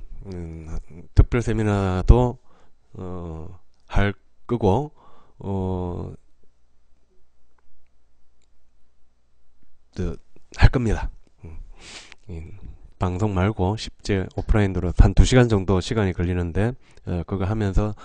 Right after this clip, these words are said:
좀 더 깊이 있던, 깊이 있는 내용들을, 을, 들려드릴,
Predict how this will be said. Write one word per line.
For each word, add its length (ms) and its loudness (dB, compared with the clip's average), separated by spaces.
좀 220 6
더 120 8
깊이 300 2
있던, 320 0
깊이 300 8
있는 200 6
내용들을, 460 4
을, 220 4
들려드릴, 560 -4